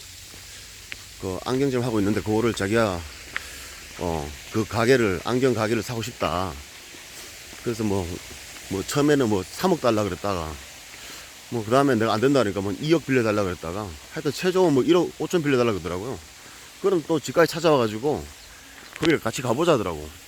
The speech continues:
그러니까 뭐, 둘이 뭐, 아는 사이 돼. 그래, 뭐, 그런가 보다 그러고 저는 이제 더 이상 안 해주려고 그랬죠. 그 이후 또 계속 찾아오는 거예요. 예.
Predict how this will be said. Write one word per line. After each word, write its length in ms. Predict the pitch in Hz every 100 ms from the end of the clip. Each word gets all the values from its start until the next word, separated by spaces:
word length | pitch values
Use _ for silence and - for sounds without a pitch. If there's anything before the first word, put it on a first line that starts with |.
| -
그러니까 240 | 156 160
뭐, 120 | 135 101
둘이 200 | 131 135
뭐, 120 | 120
아는 160 | 131 143
사이 220 | 147 110
돼. 180 | 85 73 - - - - - - - - - - - - - - - - - - - - -
그래, 120 | 131
뭐, 80 | 127
그런가 340 | 107 113 120
보다 180 | 135 117
그러고 220 | 104 98
저는 240 | 92 120 107
이제 120 | 92
더 100 | 104
이상 180 | 117 127
안 80 | 90
해주려고 280 | 90 113 127
그랬죠. 280 | 82 - 69 - - - - - - - - -
그 140 | -
이후 100 | 175
또 100 | 202
계속 240 | 180 143 170
찾아오는 400 | 175 175 175 180
거예요. 340 | 147 113 139 85
예. 100 | 65